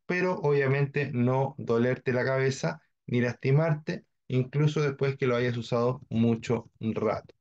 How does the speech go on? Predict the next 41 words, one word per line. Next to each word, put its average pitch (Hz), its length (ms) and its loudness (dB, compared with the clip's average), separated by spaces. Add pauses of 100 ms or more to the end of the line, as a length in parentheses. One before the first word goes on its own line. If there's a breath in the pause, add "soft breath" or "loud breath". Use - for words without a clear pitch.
(420)
¿ya? 117 360 -2 (420 loud breath)
Aquí 196 440 0
hay 151 140 2
una 156 160 4
parte 156 300 -2
que 156 100 0
se 147 160 -2
llama 151 460 0 (120)
para 160 200 0
escoger 151 540 -4 (200)
una 151 280 2
talla 135 360 0
adecuada. 110 520 -2
Les 107 140 -4
recomiendo 123 520 0
que, 131 360 0
si - 180 -16
quieren, 131 220 0
le 117 80 0
sacan 123 240 -4
una 123 160 -2
fotito 131 580 -2 (460)
y 151 180 2
que 151 100 0
se 147 140 -2
lo 127 140 2
lean 135 260 2
súper 151 340 2
bien, 170 220 0
porque 151 220 -4
ahí 143 80 2
está 143 180 0
el 139 140 -2
paso 165 300 -2
a 156 40 2
paso 170 400 0
de 135 180 0
cómo 147 400 2
escoger 139 540 -4 (480 soft breath)
un 139 380 0 (320)
casco. - 360 -6